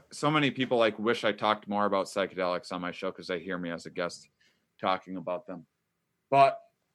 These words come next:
if you listen to, like, things like someone talking about evolutionary biology or something like that, that's the trippiest shit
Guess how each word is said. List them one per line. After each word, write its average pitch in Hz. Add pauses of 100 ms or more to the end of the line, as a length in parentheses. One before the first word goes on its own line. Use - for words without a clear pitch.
(120)
if 143
you 143
listen 202
to, 165
like, 123 (120)
things 170
like 135 (680)
someone 160
talking 147
about 143
evolutionary 139
biology 113
or 170
something 170
like 170
that, 190 (580)
that's 254
the 311
trippiest 247
shit 220